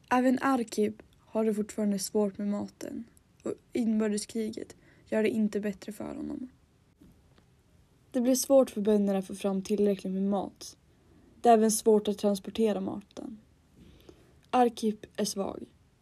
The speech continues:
Han har inte mat för dagen och blir sämre för varje dag som går. Mitt i hans svagaste punkt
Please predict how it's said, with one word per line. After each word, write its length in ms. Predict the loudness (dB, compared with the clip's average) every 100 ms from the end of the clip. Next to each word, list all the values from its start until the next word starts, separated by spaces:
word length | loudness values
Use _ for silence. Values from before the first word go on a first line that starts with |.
| _ _
Han 180 | -2 0
har 60 |
inte 300 | 2 2 2
mat 260 | 0 0 -4
för 120 | -4
dagen 500 | -4 -4 -6 -12 -14 -16 _ _ _ _ -2
och 80 |
blir 120 | 2 2
sämre 480 | 4 4 4 2
för 100 | 0
varje 480 | -2 -2 0 0 2
dag 260 | 2 -2 -6
som 160 | -8
går. 240 | -6 -6 -10 -16 -20 -20 -20 _ _ _ _ _ _ _ _ _ 0
Mitt 400 | 4 4 2 -2
i 20 |
hans 200 | -2 -2
svagaste 480 | 0 0 -2 -6 -8
punkt 420 | -8 -6 -8